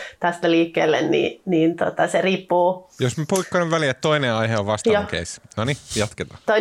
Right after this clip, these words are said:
Speaker 1: no niin, hyvä. <laughs> Joo. Niin, niin, nyt siis va-, silloin vaaliyönä, niin,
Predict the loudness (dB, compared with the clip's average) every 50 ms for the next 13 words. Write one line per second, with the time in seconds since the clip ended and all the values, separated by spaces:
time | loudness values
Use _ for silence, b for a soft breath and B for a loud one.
0 | 2 2 2 4 4 4 4 4 4 2 2 0 -2 -4 -2 0 2 2 4 2
1 | 2 0 0 -4 B B B B B B 0 2 4 4 4 4 4 2 2 -4
2 | B B B B B 0 0 2 0 0 0 0 0 0 0 0 0 2 2 0
3 | 0 -2 0 2 2 2 4 4 2 4 4 4 4 4 4 4 2 2 4 4
4 | 4 4 4 2 2